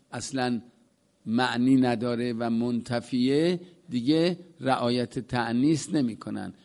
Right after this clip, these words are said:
به زن شیر دهنده هم مرضع می‌گن، یعنی همون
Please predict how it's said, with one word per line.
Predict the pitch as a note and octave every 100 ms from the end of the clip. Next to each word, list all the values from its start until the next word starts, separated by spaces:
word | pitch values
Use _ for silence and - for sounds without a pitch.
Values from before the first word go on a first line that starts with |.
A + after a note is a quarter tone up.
| _ -
به | B2+
زن | A2+ C3 B2 A#2+
شیر | - C3 B2+
دهنده | A#2+ A#2+ A#2+ A#2+ C#3+
هم | D#3 D#3 C#3 - -
مرضع | A#2 C3 B2 B2 A#2 E3 -
می‌گن، | A2+ G#2+ F#2+ F#2+ F#2 - _ _
یعنی | G2 G#2+ B2+
همون | B2 B2+ B2+